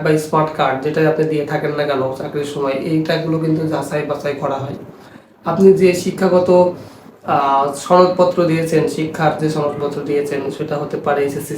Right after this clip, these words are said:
সার্টিফিকেট, এইচএসসি সার্টিফিকেট, এই সমস্ত কিছু কিন্তু আপনার শিক্ষা বোর্ড কার্যক্রমে যে সার্টিফিকেট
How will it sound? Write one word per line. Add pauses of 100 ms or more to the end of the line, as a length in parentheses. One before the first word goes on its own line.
সার্টিফিকেট, (100)
এইচএসসি
সার্টিফিকেট, (540)
এই (160)
সমস্ত (140)
কিছু
কিন্তু (100)
আপনার
শিক্ষা
বোর্ড (100)
কার্যক্রমে (140)
যে (240)
সার্টিফিকেট